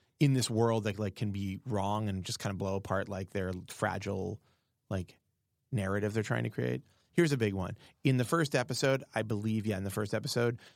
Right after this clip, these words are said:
they are, they're arguing. Sizemore, Teresa, and Bernard are arguing about, um, pulling, uh,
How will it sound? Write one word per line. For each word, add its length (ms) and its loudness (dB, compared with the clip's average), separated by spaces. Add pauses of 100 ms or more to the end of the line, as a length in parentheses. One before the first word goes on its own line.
(160)
they 180 2
are, 220 2
they're 160 2
arguing. 420 2
Sizemore, 800 0
Teresa, 640 0
and 120 -4
Bernard 400 0
are 120 -2
arguing 520 -2
about, 540 -4 (460)
um, 500 -2 (240)
pulling, 640 2 (760)
uh, 480 0